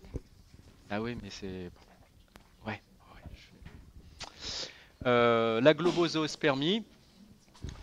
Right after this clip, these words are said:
donc je vais accélérer. Donc ce sont des spermatozoïdes à tête ronde.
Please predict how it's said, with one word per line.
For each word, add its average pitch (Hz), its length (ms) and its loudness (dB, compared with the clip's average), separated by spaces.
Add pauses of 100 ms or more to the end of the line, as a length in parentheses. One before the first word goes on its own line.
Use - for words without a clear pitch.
donc 92 180 -8
je 123 100 -4
vais 117 140 0
accélérer. 104 640 -2 (160)
Donc 131 180 -6
ce 160 100 -6
sont 175 160 -4
des 147 100 -2
spermatozoïdes 143 680 0
à 117 80 6
tête - 380 -2 (120)
ronde. 123 500 -2